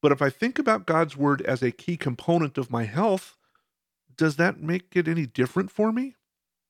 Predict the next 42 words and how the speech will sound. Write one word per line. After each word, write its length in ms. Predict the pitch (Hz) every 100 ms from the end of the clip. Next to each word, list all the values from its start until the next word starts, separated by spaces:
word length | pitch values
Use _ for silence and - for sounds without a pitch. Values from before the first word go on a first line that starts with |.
| _ _ _ _ _ - _ _ _
Obviously, 600 | - 254 190 147 - 135
when 240 | - 139 147
I'm 140 | 135
sick 480 | - - 160 131 -
or 180 | 120 123
have 280 | - 139
an 60 | 135
infection, 760 | 127 123 139 127 - 120 110 - _ _ _
I'm 200 | - 151
all 260 | 165 175 247
too 300 | - 226 214
eager 320 | 202 196 113
to 160 | 104 120
take 260 | 147 139 -
the 80 |
medicine 460 | 135 165 202 - 110
that's 140 | 120
going 220 | - 131 139
to 80 |
help 240 | 123 127 -
heal 200 | 123 123
my 160 | 127
body. 460 | 135 175 208 - - _ _ _ _ -
And 120 | 175
I 60 | 175
actually 360 | 190 233 214
take 260 | - 165 156
a 40 |
daily 320 | 131 151 170
vitamin 580 | 156 135 170 226 113 107
as 200 | - 139
prevention 760 | - 196 175 214 302 - - -
to 100 | 135
help 240 | 123 -
my 140 | - 131
body 340 | 120 127 127
be 160 | 127 131
healthier 420 | 120 135 - 131
to 140 | -
combat 440 | - 143 127 143 -
sicknesses 540 | - - 156 - 165
before 680 | - 190 - - 269 240 135